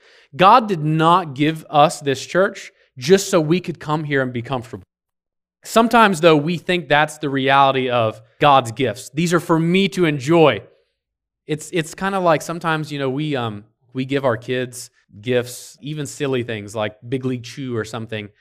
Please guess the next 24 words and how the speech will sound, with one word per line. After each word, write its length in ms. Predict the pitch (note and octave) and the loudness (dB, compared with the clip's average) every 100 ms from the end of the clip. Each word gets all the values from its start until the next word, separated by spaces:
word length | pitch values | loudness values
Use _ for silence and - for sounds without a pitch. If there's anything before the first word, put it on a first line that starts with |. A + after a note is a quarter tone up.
| _ | _
and 140 | C3 C#3 | -6 2
we're 80 | C3+ | 4
like, 160 | B2+ | 2
"Hey, 300 | - F3 E3+ | -2 -4 -4
Max, 460 | C#3+ D#3 D#3 - D3+ | -4 -4 -6 -8 -10
um, 420 | C#3+ B2+ A#2 G#2+ _ _ _ _ | -6 -6 -8 -12 _ _ _ _
man, 440 | F3 F#3 C#3 A2 - | -10 -8 -8 -10 -16
it'd 120 | - D3 | -14 -2
be 100 | D3 | 0
awesome 340 | E3+ F#3 D#3 | 2 0 -6
if 120 | C3 | -10
you 80 | C#3+ | -10
could 140 | C#3 | -10
take 200 | A#2+ D3+ | -6 -6
this 160 | D3 B2+ | -6 -8
and 80 | A#2+ | -8
share 220 | - D3 | -4 -4
it 60 | C3 | -4
with 180 | B2 | -8
your 80 | B2+ | -8
brothers." 400 | G#2+ C#3 C3 G2+ | -2 -2 -2 -6
And 80 | A#2 | -10
he's 120 | A#2 | -8
like 200 | A#2 G#2 | -6 -6